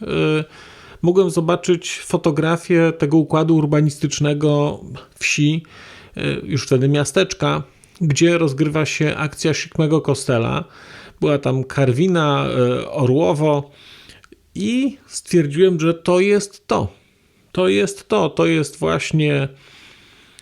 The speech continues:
znak, e, Boży jakiś. Opatrzność czuwa nade mną i jako uzupełnienie znakomitej książki Karin Lednickiej będę mógł sobie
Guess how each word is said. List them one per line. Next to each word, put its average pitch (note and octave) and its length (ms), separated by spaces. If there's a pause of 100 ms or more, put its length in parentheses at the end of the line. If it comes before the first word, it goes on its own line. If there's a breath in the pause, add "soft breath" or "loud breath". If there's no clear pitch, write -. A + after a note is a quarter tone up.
(320 loud breath)
znak, D3 800 (520 soft breath)
e, G3 40 (360)
Boży C3 540
jakiś. D3 640 (800 soft breath)
Opatrzność D#3+ 680
czuwa D#3 260
nade C#3 280
mną D#3 340 (560 loud breath)
i F3 80
jako E3 240
uzupełnienie F3 1040 (320)
znakomitej D#3+ 760
książki D#3+ 440
Karin D#3 360
Lednickiej F3 600
będę E3+ 300
mógł E3+ 180
sobie E3 200